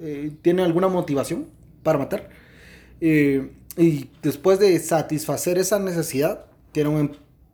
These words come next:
eh, pongámosle que están calientes, tienen un, eh, lapso de enfriamiento donde es como que se calman, como que ya agarran un poco de onda y después les vuelve el instinto, ¿verdad? Entonces,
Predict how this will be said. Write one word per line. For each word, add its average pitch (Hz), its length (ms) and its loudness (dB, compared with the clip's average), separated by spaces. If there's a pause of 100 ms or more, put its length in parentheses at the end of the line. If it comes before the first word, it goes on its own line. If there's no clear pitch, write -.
eh, 127 380 -2 (320)
pongámosle 160 400 2
que 151 80 -4
están 156 220 -2
calientes, 226 580 0 (560)
tienen 170 220 0
un, 175 560 -2 (140)
eh, 135 340 -4
lapso 185 420 2
de 175 80 4
enfriamiento 165 760 -2
donde 120 420 -6
es - 200 -18
como 143 200 -6
que 143 80 -4
se 139 160 -8
calman, 151 480 0
como 135 200 -6
que 139 120 -4
ya 139 100 0
agarran 151 240 0
un 151 80 0
poco 165 220 0
de 147 60 2
onda 190 260 0
y 151 80 0
después 185 640 -2 (180)
les 151 240 0
vuelve 135 220 -2
el 127 80 0
instinto, 131 560 -4
¿verdad? 117 260 -6 (580)
Entonces, 180 640 2